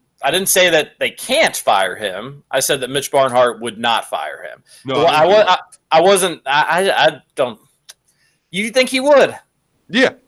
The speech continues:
Speaker 2: yeah. It's, I mean, yeah.
Speaker 1: You think Mitch Barnhart, just knowing Mitch, would fire a Hall of Fame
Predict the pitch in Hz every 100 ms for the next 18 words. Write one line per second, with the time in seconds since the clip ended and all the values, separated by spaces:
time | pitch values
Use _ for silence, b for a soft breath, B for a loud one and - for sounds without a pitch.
0 | _ 247 214 - _ 175 208 202 196 196
1 | 180 - _ 175 185 214 240 214 247 247
2 | 254 220 190 139 101 98 _ 156 - 156
3 | 196 254 254 254 156 104 - - - 151
4 | 156 - 160 175 175 170 160 139 127 147
5 | 180 214 214 196 190 185 175 165